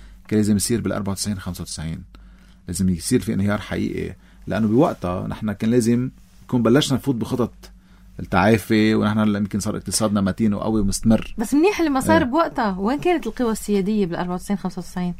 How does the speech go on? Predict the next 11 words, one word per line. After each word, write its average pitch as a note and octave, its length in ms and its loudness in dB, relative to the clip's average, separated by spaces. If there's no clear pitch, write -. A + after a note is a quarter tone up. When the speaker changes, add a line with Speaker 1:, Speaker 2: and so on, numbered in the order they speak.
Speaker 2:
ما G#2+ 100 0
كان G#2 180 -2
في F2+ 260 0
Speaker 1:
يمكن D#4+ 220 2
Speaker 2:
طبعا. C4 140 6
Speaker 1:
هيدا C4+ 180 2
عن G#3 120 2
جد C#4 160 4
تدبير G3+ 400 0
إلهي F#3+ 440 2
هيدا. D3+ 260 -4